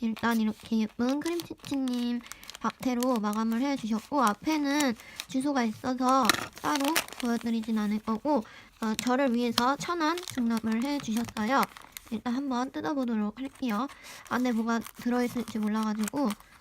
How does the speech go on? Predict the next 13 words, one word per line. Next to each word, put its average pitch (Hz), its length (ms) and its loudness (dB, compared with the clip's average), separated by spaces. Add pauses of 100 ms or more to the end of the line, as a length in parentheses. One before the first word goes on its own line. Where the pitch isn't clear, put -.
(300)
칼 330 220 -2
대신 247 500 0
가위로 233 540 0
조심조심. 226 640 -2 (880)
어, 220 80 -2 (320)
뜯어보겠습니다. 220 760 0
헉, - 280 -12
헐. 240 100 -2 (920)
잘려졌나? 277 400 0 (580)
이런. 226 240 2 (720)
한번 262 360 -2
뜯어보도록 262 680 -2
할게요. 269 480 2